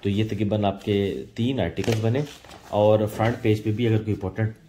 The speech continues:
होता है तो पढ़ लेते हैं, नहीं तो नहीं पढ़ा जाता। तो इन तीन टॉपिक्स की जो मैंने बात की, अगर आप इन पे टाइम लगाएं,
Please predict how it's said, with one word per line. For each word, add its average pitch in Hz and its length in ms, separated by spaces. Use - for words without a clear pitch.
होता 101 320
है 156 80
तो 117 120
पढ़ 123 200
लेते 117 260
हैं, 107 40
नहीं 98 120
तो 110 220
नहीं 90 340
पढ़ा 85 260
जाता। 78 400
तो 117 260
इन 143 220
तीन 143 260
टॉपिक्स 117 340
की 107 100
जो 104 80
मैंने 98 200
बात 90 240
की, 90 280
अगर 101 300
आप 98 180
इन 104 100
पे 101 140
टाइम 101 320
लगाएं, 87 360